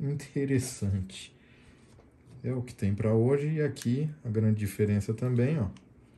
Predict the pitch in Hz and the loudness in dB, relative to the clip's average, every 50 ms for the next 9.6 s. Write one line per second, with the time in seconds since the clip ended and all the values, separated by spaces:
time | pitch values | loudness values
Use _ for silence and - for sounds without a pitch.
0 | - - - - - _ - _ _ _ _ _ _ _ _ _ _ _ _ - | -20 -20 -20 -20 -20 _ -20 _ _ _ _ _ _ _ _ _ _ _ _ -20
1 | - _ _ _ _ _ - 107 101 104 110 107 - - - - 117 117 120 117 | -20 _ _ _ _ _ -2 -2 0 0 0 -2 -4 -6 -2 2 4 6 8 6
2 | 110 - - 110 107 107 - 107 101 104 101 104 104 101 101 95 92 101 98 101 | 6 4 4 2 0 0 2 0 2 2 2 2 2 2 2 0 0 -2 0 2
3 | 110 113 110 117 123 120 - 156 143 156 160 160 - - 185 202 220 220 202 175 | 4 4 6 6 4 2 2 -2 -4 -2 -4 -4 -4 -4 -2 0 2 2 4 4
4 | 165 175 202 202 - - - - - - _ _ - _ _ - - _ - - | 4 4 4 2 -2 -6 -12 -14 -16 -20 _ _ -20 _ _ -20 -20 _ -20 -20
5 | - - 135 135 139 147 151 156 156 151 160 156 147 135 127 143 147 143 135 143 | -10 -4 -2 0 0 2 2 0 0 0 2 2 2 2 0 0 -2 -2 2 2
6 | 151 147 147 - 151 156 160 151 156 - 127 131 135 135 - 120 113 104 110 113 | 2 2 2 0 0 0 0 0 -2 -2 -4 -2 -2 -2 -2 0 2 4 4 4
7 | 123 135 131 - - 202 190 - - 143 139 143 147 147 156 147 127 - 127 117 | 4 2 2 0 -2 -4 -4 0 2 2 4 4 2 2 2 2 2 2 2 2
8 | 120 113 110 107 107 107 104 101 101 101 101 - - 110 101 101 104 101 98 95 | 2 2 2 0 0 0 -2 0 0 -2 -2 -2 -4 -4 -4 -4 -2 -4 -2 -2
9 | 101 110 135 156 - 170 156 123 123 170 190 | 0 0 -2 -2 -2 -4 -2 -2 0 0 -2